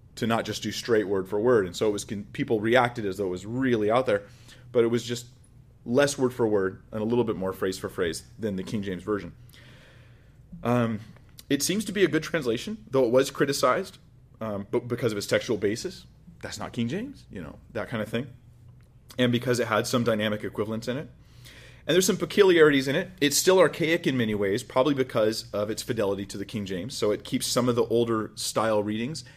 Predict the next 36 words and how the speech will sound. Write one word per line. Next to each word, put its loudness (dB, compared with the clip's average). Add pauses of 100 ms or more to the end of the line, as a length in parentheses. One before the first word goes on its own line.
(120)
and -2
I 0
think -10
this -4
probably -2
helped -6
it -6
gain -6
popularity. -8 (540)
It -6
had 0
a 0
lot 2
of -2
popularity 0
for -8
a -6
good -6
time. -8 (420)
It -6
still -4
feels -2
kinda -8
like -2 (240)
what -6
a 0
lot 2
of -8
people -6
were 2
used -8
to, -10 (280)
you -10
know, -8
so -8
that 0